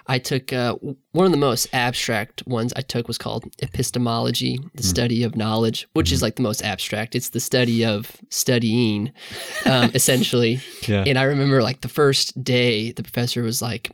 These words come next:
Speaker 1: "There are three questions of epistemology." It's like, uh, um, "How do we know what we know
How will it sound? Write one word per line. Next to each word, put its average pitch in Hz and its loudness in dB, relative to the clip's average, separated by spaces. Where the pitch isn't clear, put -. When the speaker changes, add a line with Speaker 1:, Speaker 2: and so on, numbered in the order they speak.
Speaker 1:
"There 117 -2
are 110 -4
three 156 -2
questions 117 -2
of 120 -2
epistemology." 120 -4
It's - -8
like, 127 -8
uh, 113 -6
um, 120 -4
"How 160 0
do 165 2
we 143 -2
know 127 4
what 135 0
we 123 2
know 117 2